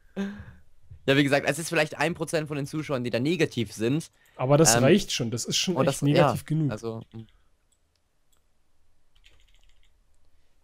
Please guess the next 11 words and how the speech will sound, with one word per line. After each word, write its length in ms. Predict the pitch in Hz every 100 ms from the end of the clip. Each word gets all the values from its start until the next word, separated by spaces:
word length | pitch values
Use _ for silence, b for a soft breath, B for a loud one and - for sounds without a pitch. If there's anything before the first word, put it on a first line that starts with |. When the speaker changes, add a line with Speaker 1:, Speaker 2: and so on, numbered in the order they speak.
| _ _ _ - - - 113
Speaker 1:
So, 460 | 104 127 123 104
und 220 | 92 127 139
ich, 120 | 123
ich 200 | 123 120
verstehe 240 | 127 170
auch 60 | 170
nicht, 120 | 156
wie 100 | 147
diese 220 | 139 135
Gerüchte 440 | 110 120 202 - 147
entstehen. 480 | 117 - 113 156